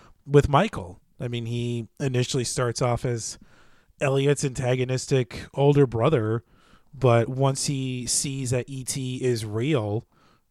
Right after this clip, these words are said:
I mean, he, he defends him and sticks up for him and really plays a, an integral part in E T's eventual rescue and return to his people. So yeah, my,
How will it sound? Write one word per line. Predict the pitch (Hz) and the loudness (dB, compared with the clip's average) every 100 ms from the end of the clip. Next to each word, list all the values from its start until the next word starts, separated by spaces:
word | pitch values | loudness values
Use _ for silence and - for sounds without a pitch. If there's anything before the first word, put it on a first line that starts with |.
| - | -8
I | 127 | -4
mean, | 120 | -4
he, | 117 123 127 123 | -4 -4 -2 -2
he | 113 135 147 | -4 -2 2
defends | 151 - 151 196 | 4 4 2 0
him | 117 104 | -4 -4
and | 104 | -6
sticks | - 143 - | -2 -2 2
up | 160 185 | 0 0
for | - 123 | -2 -2
him | 117 | -2
and | 120 113 | -4 -2
really | 117 123 | -2 -2
plays | - 127 123 | 0 0 0
a, | 120 110 - - - - | -2 -4 -10 -16 -8 -2
an | 131 | -2
integral | 127 135 143 143 | -2 -4 -2 0
part | 123 - 135 139 - | -2 0 2 2 0
in | 127 123 120 120 113 _ _ _ _ _ - | -2 -2 -2 -6 -12 _ _ _ _ _ -8
E | 135 127 | -4 -2
T's | 156 147 131 | 0 0 2
eventual | 127 123 131 147 135 | 2 0 4 4 6
rescue | 113 113 - - 131 123 | 4 2 0 -2 0 0
and | 110 117 | 0 -2
return | 117 117 135 127 127 | -2 -2 -2 -2 -4
to | - 127 131 | -2 2 2
his | 123 131 | 2 0
people. | - 175 - 92 101 _ _ _ _ _ _ | -2 -4 -4 -6 -10 _ _ _ _ _ _
So | 131 | 2
yeah, | 151 156 | 4 2
my, | 120 110 | 0 -6